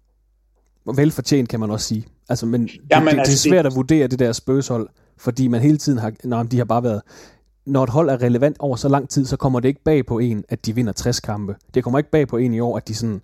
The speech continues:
Speaker 1: har en historisk god sæson, fordi vi har været vant til det i to årtier nu efterhånden.
Speaker 2: Ja, altså det her,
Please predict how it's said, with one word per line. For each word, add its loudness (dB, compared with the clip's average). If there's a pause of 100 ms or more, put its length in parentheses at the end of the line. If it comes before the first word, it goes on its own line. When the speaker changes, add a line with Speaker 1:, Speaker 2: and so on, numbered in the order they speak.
(140)
Speaker 1:
har -2
en -4
historisk -2
god -2
sæson, -6
fordi -2
vi 0
har 4
været 0
vant 0
til 0
det -2 (180)
i -4
to 0
årtier -2
nu -12 (160)
efterhånden. -4
Speaker 2:
Ja, -2 (400)
altså -4
det 6
her, 2